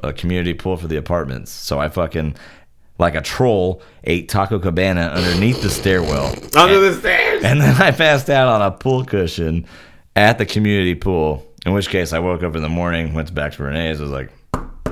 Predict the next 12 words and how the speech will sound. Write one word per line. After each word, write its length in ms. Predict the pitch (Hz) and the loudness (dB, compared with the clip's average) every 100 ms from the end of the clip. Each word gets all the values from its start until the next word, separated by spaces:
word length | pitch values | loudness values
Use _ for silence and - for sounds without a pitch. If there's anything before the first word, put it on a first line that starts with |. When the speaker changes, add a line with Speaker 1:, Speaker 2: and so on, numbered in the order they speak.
| - - - - - - | -10 -8 -8 -6 -6 0
Speaker 2:
"Open 260 | 151 185 | 2 4
Speaker 1:
"Yo." 80 | 175 | 0
Speaker 2:
the 60 | 113 | 0
door, 200 | 147 175 | 2 2
you 120 | 113 | 0
bitch." 400 | 98 110 135 - | -2 0 0 0
Speaker 1:
"Yo, 200 | 113 110 | -2 0
dude." 320 | 98 98 98 95 | 0 0 -2 -4
He's 140 | 80 | -8
like, 100 | 78 | -6
"Oh, 440 | - - - - - | -6 -6 -6 -8 -10
my 120 | - | -14